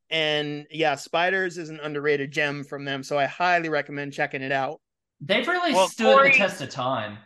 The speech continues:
Speaker 1: Oh, yeah.
Speaker 3: Well, the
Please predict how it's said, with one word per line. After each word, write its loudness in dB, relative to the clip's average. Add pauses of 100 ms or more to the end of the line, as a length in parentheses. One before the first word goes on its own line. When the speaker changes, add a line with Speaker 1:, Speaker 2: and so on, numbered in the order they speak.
(260)
Speaker 1:
Oh, 4
yeah. 0 (1500)
Speaker 3:
Well, 6
the -8